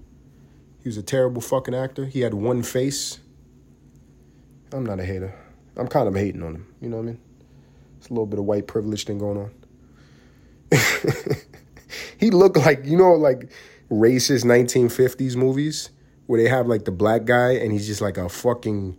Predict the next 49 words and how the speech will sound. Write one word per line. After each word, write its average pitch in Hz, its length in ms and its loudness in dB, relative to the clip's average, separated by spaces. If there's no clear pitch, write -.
irreparable 113 720 4
dumb 107 320 0
slave. 117 540 -2
And 113 100 -2
they 107 100 2
have 117 200 -2
that 110 180 -2
caricature 117 520 0
of 107 120 0
a 98 60 -4
black 98 300 0
person. 117 360 -2
Like, 92 220 -4
slaves 151 400 4
weren't 127 220 6
competent 120 560 0
people 117 300 -2
who 107 100 0
were 107 120 2
actually 107 300 -2
inventing 101 440 -2
the 101 60 -2
inventions 98 640 -4
and 90 160 -10
doing 110 220 0
crafty 104 420 0
things 101 240 -6
in 101 60 -6
this 98 120 -4
country. 107 340 -4
And 101 80 -4
they 101 60 -2
didn't 107 180 -2
actually 104 320 -4
build 101 240 -2
this 98 120 -8
country. 104 380 -6
They 127 100 4
had 147 200 4
him 131 120 2
as, 117 140 0
like, 107 120 0
some 101 200 -4
fucking 107 380 -2
brain 107 340 0
dead, 107 200 2
"Oh, 143 300 6
yes, 170 320 6
sir." 170 380 0